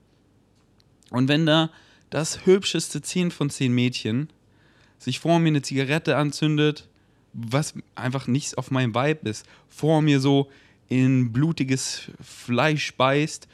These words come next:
und mir so richtig negative Vibes kickt und einfach nur ablästert über andere, nur Gossip und so, dann, ugh, dann, ja, fühle ich diese Person einfach nicht und bin überhaupt nicht angezogen.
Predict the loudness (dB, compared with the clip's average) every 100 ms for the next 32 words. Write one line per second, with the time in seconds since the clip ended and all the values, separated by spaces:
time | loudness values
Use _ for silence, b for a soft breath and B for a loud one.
0 | B B 0 4 6 6 6 4 0 -2
1 | -2 -4 -6 -6 -2 0 0 0 -2 -2
2 | -6 -2 0 0 -2 -6 -10 -12 -12 -20
3 | _ b b b b _ 0 2 0 0
4 | 2 2 2 0 -2 0 0 0 -4 -2
5 | -2 -2 -2 0 2 2 2 0 0 0
6 | -2 -4 -2 -2 2 2 2 b b b
7 | b b b b b _ _ _ _ -8
8 | -6 -6 -8 _ -10 -4 -2 0 -2 -4
9 | -6 -4 -4 -6 _ _ -8 -6 -6 -8
10 | -4 -2 -2 -2 -8 -6 -4 0 0 0
11 | -2 -4 -6 -4 -2 0 0 -2 -6 -4
12 | 0 0 -2 -6 -2 -2 -2 -6 0 0
13 | 0 -2 -2 -2 -4